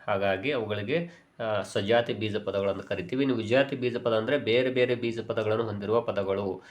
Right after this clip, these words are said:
ಉದಾಹರಣೆಗೆ ನೋಡ್ಬೋದು, ಇಲ್ಲಿ ಏಳು ಎಕ್ಸ್ ಅಂತಿದೆ, ಇಲ್ಲಿ ಹನ್ನೆರಡು ವೈ ಅಂತಿದೆ. ಅದೇ ರೀತಿಯಾಗಿ ಇಲ್ಲಿ ನೋಡ್ಬೋದು, ಎಮ್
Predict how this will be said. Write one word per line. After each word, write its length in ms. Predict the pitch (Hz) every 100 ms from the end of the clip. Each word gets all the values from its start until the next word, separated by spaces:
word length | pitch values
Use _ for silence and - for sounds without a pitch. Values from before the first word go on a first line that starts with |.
| - _ 120
ಉದಾಹರಣೆಗೆ 420 | 113 120 120 120
ನೋಡ್ಬೋದು, 460 | 117 113 117 123
ಇಲ್ಲಿ 180 | 147 123
ಏಳು 380 | 110 117 123 120
ಎಕ್ಸ್ 340 | 117 131 -
ಅಂತಿದೆ, 540 | 120 107 107 110 151 -
ಇಲ್ಲಿ 220 | 113 113
ಹನ್ನೆರಡು 680 | - 107 107 107 110 113 -
ವೈ 240 | 104 98
ಅಂತಿದೆ. 640 | 90 85 80 76 - - - _ 120
ಅದೇ 200 | 113 123
ರೀತಿಯಾಗಿ 360 | 131 131 127
ಇಲ್ಲಿ 140 | 127 123
ನೋಡ್ಬೋದು, 520 | 123 120 127 143 143
ಎಮ್ 420 | 98 120 131